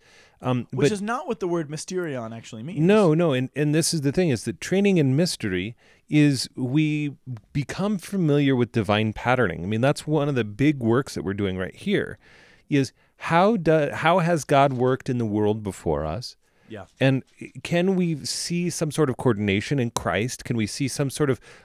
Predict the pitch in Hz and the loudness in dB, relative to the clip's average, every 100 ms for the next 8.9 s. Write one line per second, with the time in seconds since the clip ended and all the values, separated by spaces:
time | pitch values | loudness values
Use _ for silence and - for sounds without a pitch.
0 | - 120 123 147 156 151 139 - 117 - | 0 6 8 8 8 6 2 -6 -8 -6
1 | - - 131 143 156 147 117 110 - 110 | -6 -2 0 0 -2 -4 -4 -6 -4 -4
2 | 98 98 104 98 95 80 80 95 - - | -2 0 -2 -2 -2 -4 -6 -8 -12 -14
3 | 117 107 - _ 123 113 - - 139 143 | -16 -16 -20 _ 2 2 0 -4 0 0
4 | 135 - 120 135 127 135 110 113 - 269 | -4 -8 -6 -4 -2 -2 -2 -8 0 0
5 | 285 139 85 80 90 - 123 127 196 233 | 2 0 0 0 0 -2 -6 0 0 2
6 | 196 135 135 156 135 139 - 190 190 151 | 0 -2 0 2 2 -2 0 4 4 6
7 | 165 127 160 156 165 170 175 165 165 175 | 2 4 2 2 4 4 6 8 8 6
8 | 175 165 - 151 156 - 135 135 - | 4 2 4 4 4 2 4 2 0